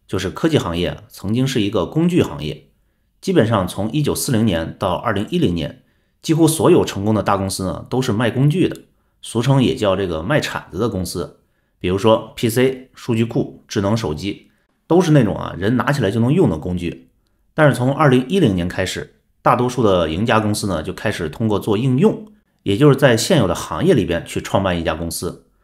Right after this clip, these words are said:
然后呢直接为这个行业里的客户去提供产品。早期的例子呢有 Uber、Lyft 和 Airbnb，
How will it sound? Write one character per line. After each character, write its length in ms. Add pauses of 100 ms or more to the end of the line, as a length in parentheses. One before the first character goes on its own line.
(220)
然 120
后 160
呢 160
直 200
接 120
为 140
这 140
个 100
行 300
业 80
里 100
的 100
客 280
户 280
去 220
提 160
供 140
产 180
品。 220 (720)
早 180
期 140
的 80
例 160
子 120
呢 200
有 220 (100)
Uber、 480
Lyft 460
和 360
Airbnb， 760